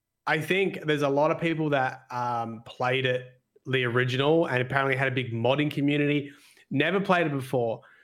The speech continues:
I fire up a couple streams and I, and I look at other people playing it, and it looks like sh-, absolute butts. It looks like shit, to be honest. And I'm like, "No, I don't get it. I don't get it." But everyone's playing it.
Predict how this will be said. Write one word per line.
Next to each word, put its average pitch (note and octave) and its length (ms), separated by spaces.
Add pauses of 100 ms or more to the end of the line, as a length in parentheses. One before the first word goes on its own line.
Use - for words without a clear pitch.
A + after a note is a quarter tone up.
(240)
I C3 140 (100)
fire F3+ 340
up F3 140
a E3+ 40
couple D#3 280
streams C#3 400
and C3 80
I, B2 160
and C3 100
I B2+ 80
look D3+ 220
at - 100
other D3+ 180
people E3 200
playing D#3+ 320
it, F3 200
and D3+ 140
it C#3+ 60
looks E3+ 340
like C3+ 220
sh-, - 200
absolute C3+ 680
butts. - 340
It C3+ 60
looks D#3 260
like C3+ 160
shit, - 300
to - 80
be - 100
honest. - 320
And C3 80
I'm C#3 80
like, B2 200 (100)
"No, D#3 120 (120)
I D#3 100
don't F3+ 160
get D#3 160
it. - 160
I C3+ 80
don't D#3 160
get D#3 200
it." - 60 (320)
But D3+ 120
everyone's G#3 320
playing C3 380
it. A2+ 100